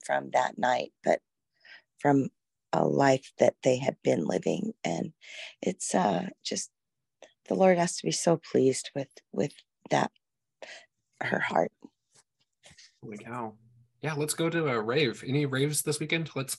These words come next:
Speaker 2: <laughs> let's do it.
Speaker 1: <laughs>
Speaker 2: Just kidding.
Speaker 1: Fifty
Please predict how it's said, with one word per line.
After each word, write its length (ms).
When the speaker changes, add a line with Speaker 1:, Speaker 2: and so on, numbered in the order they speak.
Speaker 2:
<laughs> 120
let's 200
do 140
it. 120
Speaker 1:
<laughs> 40
Speaker 2:
Just 200
kidding. 880
Speaker 1:
Fifty 360